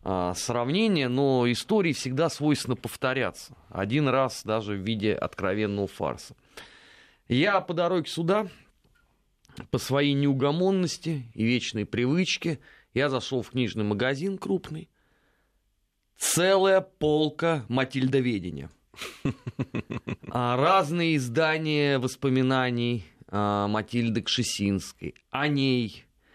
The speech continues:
а, о возможной, э, связи ее с Николаем вторым. Ну, послушайте, если в год столетия, э, кому как нравится,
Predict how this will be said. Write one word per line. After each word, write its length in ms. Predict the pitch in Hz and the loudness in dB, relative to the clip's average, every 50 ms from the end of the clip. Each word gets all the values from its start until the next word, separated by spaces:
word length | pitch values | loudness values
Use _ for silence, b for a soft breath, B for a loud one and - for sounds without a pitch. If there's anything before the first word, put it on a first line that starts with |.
| b b b b b b b b b b b b | b b b b b b b b b b b b
а, 440 | - 107 110 110 110 110 110 110 107 98 | -4 -2 0 0 2 2 0 0 0 -2
о 80 | 123 | -2
возможной, 960 | 131 143 151 135 120 151 160 170 165 151 131 156 165 165 160 160 156 151 120 101 | -2 -2 -2 -2 -2 -2 0 0 0 0 0 0 0 2 2 2 2 2 2 2
э, 500 | 131 139 135 135 135 131 131 123 110 - - _ _ _ _ _ _ | 2 2 4 4 4 4 4 2 0 -2 -6 _ _ _ _ _ _
связи 600 | - - - - 120 127 143 143 147 139 123 139 | -10 -8 -2 0 2 2 2 2 2 0 0 -2
ее 360 | 147 143 139 143 143 135 135 | 0 2 2 2 2 2 0
с 140 | 131 - - | -2 -4 -4
Николаем 420 | 127 127 - 123 123 135 143 139 127 | -4 -2 0 2 2 2 2 2 0
вторым. 340 | - 139 139 135 123 98 B B B B B B B B B B _ _ _ _ _ _ _ _ _ _ _ - | 0 0 0 0 0 -2 B B B B B B B B B B _ _ _ _ _ _ _ _ _ _ _ 0
Ну, 200 | 127 139 151 143 - - _ | 2 2 2 0 -4 -8 _
послушайте, 600 | - 139 123 - 143 143 127 - - - - 92 | -4 -4 -4 -2 -2 -2 -2 -2 -4 -8 -10 -8
если 580 | 90 104 143 196 180 - - 139 123 117 - - _ _ _ | -2 0 2 2 0 0 -4 -2 -2 -4 -4 -6 _ _ _
в 220 | 113 101 107 117 | -16 -8 -8 -4
год 340 | 110 123 151 139 110 - - - | 0 2 2 2 2 0 -4 -18
столетия, 1000 | - - - - _ 139 135 139 139 143 156 151 135 139 - - - - - - _ _ _ _ _ _ _ _ _ _ _ _ | -14 -14 -14 -6 _ -4 -2 -2 -2 0 0 0 -2 -4 -8 -14 -12 -14 -14 -18 _ _ _ _ _ _ _ _ _ _ _ _
э, 220 | 90 87 80 67 - - - | -2 0 0 -2 -4 -6 -6
кому 260 | - 123 123 165 185 | -4 -4 -2 0 0
как 240 | 147 160 139 127 - | 0 -2 -4 -4 -4
нравится, 680 | 131 131 123 123 107 92 80 71 - - - - - | -4 -2 -2 -2 -2 -2 -6 -8 -14 -18 -20 -20 -20